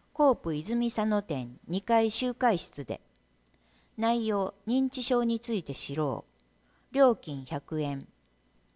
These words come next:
申し込み不要。問い合わせ奥村。電話零七零二三一二の二五二五。ボランティアの集い。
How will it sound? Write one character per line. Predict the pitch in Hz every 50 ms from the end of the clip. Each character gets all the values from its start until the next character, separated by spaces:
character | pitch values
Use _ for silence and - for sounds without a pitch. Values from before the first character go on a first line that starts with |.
| _ _ _
申 | - 214 226
し | 226 -
込 | - - 196
み | 190 190 175
不 | 156 175 170
要。 | 160 156 156 151 147 143 - _ _ _ _ _ _ _ _ _
問 | - 226 226 226
い | 220
合 | 208 208
わ | 202 202
せ | - - 190 170
奥 | 143 - - 185
村。 | 185 175 151 123 113 110 - _ _ _ _ _ _ _ _ -
電 | 208 208 202 190
話 | 185 180 175 - -
零 | - 202 226 247 240
七 | 233 240 240 214 170 139 135 135
零 | 147 151 139 123 - - _ _ _ _ _ -
二 | 196 214 233 247 247
三 | - - 247 220 202 170 131
一 | - 151 160 - - 226
二 | 226 226 214 175 143
の | 135 127 113 - _
二 | - 196 233 233 233
五 | 214 220 202 160 131
二 | 139 151 156 156 151
五。 | - 139 131 113 - - _ _ _ _ _ _ _ _ _ _ _ _ _ _ _ _ _ _ _ _ _ _ _ _ _ _ _ -
ボ | 208 226
ラ | 262 285 277
ン | 262
テ | - 208
ィ | 170 160
ア | 160
の | 151 143 -
集 | - - 151 165 160 156 151
い。 | 147 143 -